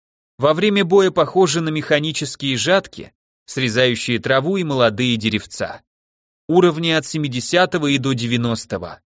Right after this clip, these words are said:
Запас жизни не особо велик, но быстрота и увертливость монстров это нивелирует. Самое плохое, редко путешествуют просто так. Обычно они являются сопровождением вышедшего на диверсию орка-шамана,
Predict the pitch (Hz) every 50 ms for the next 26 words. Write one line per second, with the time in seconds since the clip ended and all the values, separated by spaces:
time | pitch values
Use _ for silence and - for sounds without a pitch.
0 | _ _ _ _ _ - 92 98 123 127 - 214 226 214 170 156 175 214 196 -
1 | 190 190 180 175 180 180 175 - - - 214 170 131 120 104 107 98 98 90 80
2 | - - - _ _ _ _ _ _ - 110 123 139 131 143 135 - - 143 143
3 | 139 - 160 151 143 - 143 139 131 131 120 117 160 190 196 - - 175 170 160
4 | 160 151 - - 135 147 170 196 190 - - - 190 180 - - _ - 131 127
5 | 113 131 127 123 123 117 113 120 120 131 139 120 98 87 82 - - - _ _
6 | _ _ _ _ _ _ _ _ _ - - - 143 139 135 123 113 104 95 -
7 | 110 110 104 - - 175 180 147 95 - - _ _ _ - 107 120 175 220 214
8 | - - 160 - 160 147 165 160 - - 185 185 170 - - 151 165 170 165 143
9 | - - 139 143 135 127 - - 131 110 - 120 98 85 90 - - _ _ _
10 | _ _ _ _ _ _ _ _ _ - 113 117 127 202 220 - - 196 202 196
11 | 185 185 190 185 165 175 180 180 185 175 - - 180 165 - - - 151 - 147
12 | 139 135 139 123 110 113 147 165 160 151 151 143 127 107 123 147 143 - 151 131
13 | - - 143 135 131 127 123 117 110 107 107 127 143 131 - - - 135 135 135
14 | - 139 131 131 131 - 143 - - 156 147 147 160 170 160 127 95 82 -